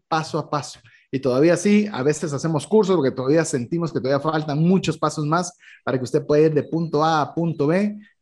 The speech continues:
por lo menos de la forma más expedita posible, que es lo que siempre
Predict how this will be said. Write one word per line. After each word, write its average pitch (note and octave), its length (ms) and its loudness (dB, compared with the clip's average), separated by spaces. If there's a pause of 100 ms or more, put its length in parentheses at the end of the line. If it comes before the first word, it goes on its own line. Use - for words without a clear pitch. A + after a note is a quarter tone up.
por C3 100 0
lo B2+ 80 2
menos D3+ 240 0
de C#3+ 80 2
la A#2 80 -2
forma C#3+ 300 0
más C3+ 320 -2
expedita B2+ 560 -6
posible, B2+ 380 -4
que B2 80 -8
es A2+ 60 -6
lo A#2 100 -8
que G#2 100 -10
siempre B2+ 580 -6